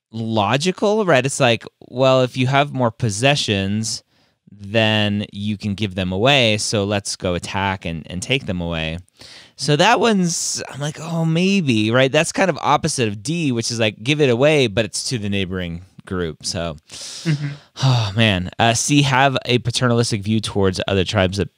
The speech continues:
Speaker 1: began a cargo cult. No, that's the, that's, uh, the Western world having the paternalistic view.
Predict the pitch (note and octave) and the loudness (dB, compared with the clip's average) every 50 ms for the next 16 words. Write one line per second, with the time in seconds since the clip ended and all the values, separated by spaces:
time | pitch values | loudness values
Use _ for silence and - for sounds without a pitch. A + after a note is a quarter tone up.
0 | _ - F2+ E2+ - - F#2 F#2 F2+ F2+ F2+ F2 F2 F2+ F2 - - E2 E2 D#2+ | _ -8 -8 -8 -6 -2 0 2 2 2 2 2 0 0 -2 -2 0 2 2 2
1 | D#2+ E2 - - D#2+ E2 D#2+ E2+ C#2+ - - - D#2 D2+ - - - G2 G2 F#2+ | 0 -2 -4 -6 -6 -4 -4 -4 -6 -4 -2 -2 -2 -2 -4 -2 0 2 4 4
2 | F#2+ F#2+ F#2 F#2+ G2 G2+ - - - - E2+ E2+ E2+ E2+ D#2+ D#2+ D#2+ D#2 - - | 4 6 6 4 4 2 2 -2 -2 0 0 2 2 2 2 0 -2 -4 -4 -4
3 | - F2+ - - - - - E2 E2 D#2+ E2+ E2+ E2+ E2 D#2+ - - E2 D2 D2+ | -4 -2 -2 -4 -6 -4 -4 -2 0 0 0 2 2 2 0 0 -2 -2 -2 -2
4 | D2 C2+ B1 G#1+ G#1+ - - - - C#2 C#2 D2 C#2+ C#2+ - - - - - D#2 | -2 -4 -4 -4 -6 -6 -8 -8 -8 -6 -6 -6 -6 -6 -8 -8 -10 -8 -8 -6
5 | D2 C#2+ D2+ - - - - D2+ C#2+ C#2 C2 | -8 -8 -8 -8 -10 -8 -6 -4 -4 -4 -4